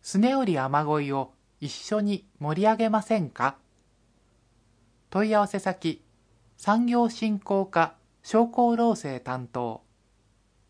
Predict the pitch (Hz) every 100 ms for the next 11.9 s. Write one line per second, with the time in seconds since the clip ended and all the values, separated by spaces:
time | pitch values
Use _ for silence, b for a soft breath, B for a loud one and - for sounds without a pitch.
0 | _ _ _ _ _ _ _ _ 165 180
1 | 240 262 262 247 - 240 233 220 208 214
2 | 208 202 196 185 175 170 - _ _ -
3 | 196 214 247 202 131 - _ 131 139 151
4 | 139 131 123 _ _ _ _ _ _ _
5 | _ _ _ - 208 233 226 165 135 135
6 | _ _ _ 160 220 233 240 233 247 226
7 | 160 127 - 151 - 156 143 147 147 139
8 | 139 143 139 143 139 120 120 - _ _
9 | _ _ _ _ - 226 233 247 247 254
10 | 254 240 247 - 165 143 170 180 - 196
11 | 170 139 127 127 139 131 117 117 113